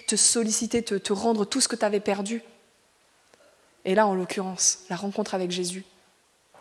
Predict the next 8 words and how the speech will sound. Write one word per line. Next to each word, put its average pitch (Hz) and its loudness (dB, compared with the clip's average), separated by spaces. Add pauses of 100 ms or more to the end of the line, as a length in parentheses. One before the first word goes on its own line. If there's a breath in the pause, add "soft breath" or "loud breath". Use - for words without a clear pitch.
(120)
c'est 196 0
celle, 185 2 (520 soft breath)
c'est - 0
celle 185 2 (400 soft breath)
qui - -8
peut 196 -6
tout - -4
changer. 165 -4